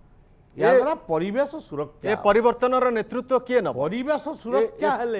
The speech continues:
Speaker 1: ଏ ପରିବର୍ତ୍ତନର ନେତୃତ୍ୱ କିଏ ନବ? ଅଚ୍ୟୁତ ବାବା ବଳିଆ।
Speaker 2: ଦେ-, ଦେଖନ୍ତୁ, ନେତୃତ୍ୱ, ପରିବେଶର ନେତୃତ୍ୱ ନବା ପାଇଁ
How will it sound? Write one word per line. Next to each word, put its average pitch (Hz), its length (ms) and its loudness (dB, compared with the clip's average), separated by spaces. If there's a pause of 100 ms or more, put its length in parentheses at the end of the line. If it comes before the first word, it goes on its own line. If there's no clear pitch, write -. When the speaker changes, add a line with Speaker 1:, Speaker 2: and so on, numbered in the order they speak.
(100)
Speaker 1:
ଏ 196 40 -2
ପରିବର୍ତ୍ତନର 214 640 -2
ନେତୃତ୍ୱ 220 520 -4
କିଏ 233 140 -4
ନବ? 196 140 -2 (120)
ଅଚ୍ୟୁତ 175 240 -12
ବାବା 139 240 -2
ବଳିଆ। 95 260 -16 (280)
Speaker 2:
ଦେ-, 226 220 -8 (280)
ଦେଖନ୍ତୁ, 196 480 -4 (1200)
ନେତୃତ୍ୱ, 190 760 -2 (160)
ପରିବେଶର 254 580 0 (540)
ନେତୃତ୍ୱ 254 640 -4
ନବା 247 320 2
ପାଇଁ 269 260 -4